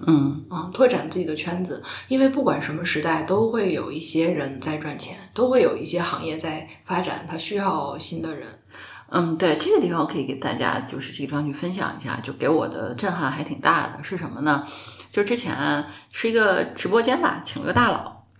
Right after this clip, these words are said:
Speaker 1: 嗯，然后呢，这大佬是干嘛呢？之前他是做公众号的，后来抖音的机会上来了，其实这也就是一七一八年的事儿，也就是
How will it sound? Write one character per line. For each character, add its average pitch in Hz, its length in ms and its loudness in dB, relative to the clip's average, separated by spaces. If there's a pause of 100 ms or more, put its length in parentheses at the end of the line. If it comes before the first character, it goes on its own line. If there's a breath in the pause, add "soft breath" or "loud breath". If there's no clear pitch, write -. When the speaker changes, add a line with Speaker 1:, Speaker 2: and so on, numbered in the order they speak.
Speaker 1:
嗯， 151 160 -2 (460 loud breath)
然 - 120 4
后 226 120 4
呢， 196 120 2
这 202 120 2
大 240 160 6
佬 135 120 4
是 180 140 -4
干 185 140 4
嘛 - 160 0
呢？ 151 160 -2
之 - 100 -2
前 220 160 2
他 226 80 4
是 226 80 2
做 220 80 2
公 220 140 2
众 226 100 0
号 240 100 4 (120)
的， - 220 -6 (340 soft breath)
后 - 160 2
来 190 160 8
抖 127 200 2
音 185 140 2
的 233 80 2
机 185 140 2
会 160 160 0
上 135 180 -2
来 110 80 -2
了， - 240 -10
其 - 160 -4
实 196 160 -4
这 208 80 0
也 196 160 2
就 147 160 0
是 151 120 -6
一 165 120 -2
七 175 220 -2
一 165 40 2
八 165 140 0
年 170 240 -6
的 - 80 -12
事 - 160 -10
儿， - 100 -10
也 113 140 -8
就 156 140 -4
是 147 200 -8